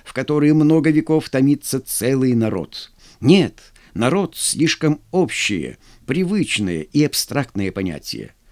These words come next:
Томятся дети и матери, девушки и старики, нетерпеливая молодость и суровая зрелость. И мы с вами,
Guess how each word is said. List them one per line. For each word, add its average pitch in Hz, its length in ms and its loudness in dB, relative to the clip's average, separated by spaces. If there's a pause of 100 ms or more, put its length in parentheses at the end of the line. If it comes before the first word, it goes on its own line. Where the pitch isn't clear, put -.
(160)
Томятся 135 520 0
дети 143 440 0
и 139 180 0
матери, 120 580 -4 (360)
девушки 160 600 0
и 160 100 -4
старики, 156 680 -6 (560)
нетерпеливая 180 960 2
молодость 185 880 0
и 160 80 2
суровая 123 520 0
зрелость. 87 800 -6 (100)
И 147 120 2
мы 190 180 2
с - 120 -4
вами, 62 440 -10